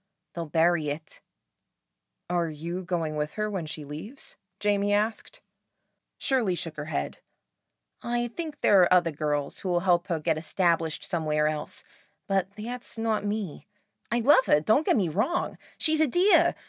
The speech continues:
and she's one of two people who've ever really cared about me in any way. I want to say goodbye to her, but I don't want to stay with her much longer, I don't think, or I might find myself staying at her side until I'm old."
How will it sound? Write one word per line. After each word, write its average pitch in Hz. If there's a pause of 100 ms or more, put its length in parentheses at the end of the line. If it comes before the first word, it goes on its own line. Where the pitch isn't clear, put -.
(180)
and 240
she's 302
one 320
of 190
two 294
people 269
who've 160
ever 202
really 233
cared 240
about 170
me 156
in 170
any 190
way. 196 (520)
I 208
want 254
to 339
say 190
goodbye 196
to 170
her, 185
but 190 (480)
I 190
don't 226
want 233
to 185
stay 202
with 220
her 165
much 160
longer, 175
I 151
don't 156
think, 190 (500)
or 185
I 160
might 160
find 165
myself 156
staying 165
at 160
her 151
side 180
until 160
I'm 151
old." 151